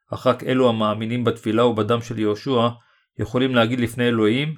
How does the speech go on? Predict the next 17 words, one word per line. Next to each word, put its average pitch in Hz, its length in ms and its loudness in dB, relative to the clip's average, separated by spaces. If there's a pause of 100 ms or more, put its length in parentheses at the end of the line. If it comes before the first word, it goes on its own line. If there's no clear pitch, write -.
(320)
שאין 104 300 -4
בהם 98 180 -2
חטאים. 92 540 -8 (760)
כומר 123 400 0
פארק 123 360 4 (340)
הוכיח 135 400 0
לזוג 135 300 0
הזה 120 180 4
שאיננו 135 580 -2
יכולים 131 340 -2
להיגאל 123 380 2
לגמרי 127 380 0
מחטאינו 120 840 -2 (380)
ללא 110 220 4
הגאולה 117 420 2
באמצעות 117 500 -2
האמונה 107 540 -2